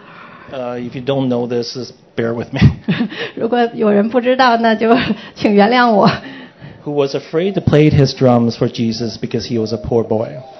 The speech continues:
Speaker 2: 因为他是个非常贫穷的小牧童嘛，所以他不敢给耶稣，呃，任何的，呃，他不敢去给耶稣打鼓。
Speaker 1: I have no gifts to bring to honor Jesus.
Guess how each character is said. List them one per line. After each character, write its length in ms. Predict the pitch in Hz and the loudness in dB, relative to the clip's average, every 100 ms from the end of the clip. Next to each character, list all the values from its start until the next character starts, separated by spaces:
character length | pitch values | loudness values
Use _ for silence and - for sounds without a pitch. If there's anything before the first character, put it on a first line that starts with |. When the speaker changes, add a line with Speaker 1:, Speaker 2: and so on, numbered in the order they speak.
| - | -6
Speaker 2:
因 80 | 320 | -2
为 60 | 339 | 0
他 120 | 403 | 0
是 100 | 381 | 2
个 100 | 330 | 2
非 200 | 370 359 | 2 4
常 140 | 330 | 4
贫 280 | 330 - 294 | 2 2 2
穷 140 | 320 | 2
的 80 | 247 | 0
小 220 | - 226 | 0 0
牧 200 | 226 269 | 2 0
童 300 | 262 - 196 226 | 0 -2 -2 0
嘛， 160 | 240 | 0
所 160 | 240 320 | 2 2
以 20 | |
他 120 | 359 | 2
不 220 | 370 480 | 4 4
敢 260 | 359 220 226 | 4 -2 -2
给 180 | 226 208 | -2 -2
耶 220 | 247 262 | 2 2
稣， 360 | 262 294 269 262 - - _ | 2 -4 -4 -8 -14 -20 _
呃， 320 | - 226 214 | 0 4 4
任 240 | 226 370 330 | 4 4 4
何 220 | - 196 | 2 0
的， 600 | 196 208 190 - - - | 2 2 0 -4 -8 -10
呃， 80 | - - | -10 -12
他 160 | - 381 | -2 -2
不 160 | 381 | 2
敢 200 | 453 208 226 | 0 0 -4
去 100 | 285 | -4
给 220 | 202 - - - | -4 -4 -10 -6
耶 140 | 262 | -6
稣 160 | 269 277 | -4 -4
打 140 | - - | -4 -8
鼓。 260 | - 208 - - - - _ | -10 -10 -12 -20 -20 -20 _
Speaker 1:
I 240 | 127 131 127 | 0 2 2
have 40 | |
no 320 | 127 156 180 - | 2 2 2 -2
gifts 340 | 160 156 151 - | 0 0 0 -8
to 60 | |
bring 340 | - 127 127 120 | -2 0 0 -2
to 120 | 135 | -4
honor 300 | 120 117 117 | -4 -4 -6
Jesus. 520 | 117 104 - 135 | -10 -12 -14 -16